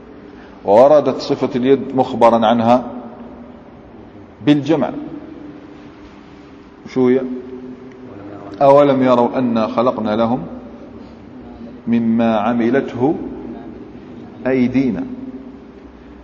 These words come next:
مما عملت أيدينا. إذن الله له يد ولا يدان ولا أيدي؟ فهم؟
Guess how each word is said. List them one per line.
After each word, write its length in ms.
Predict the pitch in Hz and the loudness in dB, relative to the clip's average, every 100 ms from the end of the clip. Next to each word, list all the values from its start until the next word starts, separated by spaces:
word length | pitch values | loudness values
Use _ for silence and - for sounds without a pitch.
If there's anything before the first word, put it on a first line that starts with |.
| - - - - - - - - - - - - - - - - 104 | -20 -20 -20 -20 -20 -20 -20 -20 -20 -20 -20 -20 -20 -20 -20 -14 -6
مما 300 | 104 101 98 | -4 -2 0
عملت 380 | 120 120 131 123 - 135 | 0 0 -2 -4 -4 0
أيدينا. 720 | 127 113 117 131 120 98 - - - - - - - - | 2 2 2 4 4 0 -6 -8 -12 -14 -14 -18 -16 -2
إذن 220 | 135 120 107 | 2 2 2
الله 280 | 123 127 120 | 2 4 4
له 300 | 107 107 107 | 4 2 6
يد 340 | 127 175 160 - - - | 6 6 0 -8 -10 -6
ولا 320 | 220 110 113 | 0 4 6
يدان 360 | 110 135 175 226 - - - - | 6 6 6 2 -4 -12 -14 -6
ولا 300 | 135 127 123 | 0 4 4
أيدي؟ 440 | 131 123 110 113 113 - - - - - - | 4 4 2 0 0 -6 -14 -16 -16 -18 -8
فهم؟ 260 | - 147 | 2 2